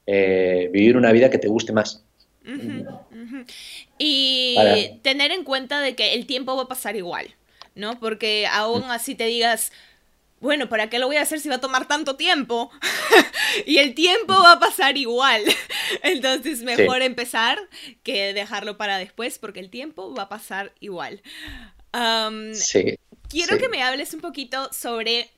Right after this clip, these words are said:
Speaker 2: la, eh, de tu libro Impermanentes. Son
Speaker 1: Sí.
Speaker 2: veintiún motivos que te impulsan al cambio.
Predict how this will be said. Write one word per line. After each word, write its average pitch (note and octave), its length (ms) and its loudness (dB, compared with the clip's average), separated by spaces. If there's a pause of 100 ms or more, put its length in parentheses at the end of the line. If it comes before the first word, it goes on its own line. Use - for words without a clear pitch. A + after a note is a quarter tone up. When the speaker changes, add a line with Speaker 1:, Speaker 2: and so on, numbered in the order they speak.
Speaker 2:
la, G#3 560 -2
eh, A#3 80 -6
de A#3 100 -2
tu A#3+ 100 -10
libro A#3+ 320 -10
Impermanentes. A3+ 1000 -12 (1160)
Son B3+ 260 -6
Speaker 1:
Sí. C#4 60 -6
Speaker 2:
veintiún B3+ 480 -4
motivos C#4+ 640 -8
que A#3 100 -10
te G#3+ 80 -14
impulsan A3+ 520 -12
al F#3+ 120 -12
cambio. F3+ 420 -10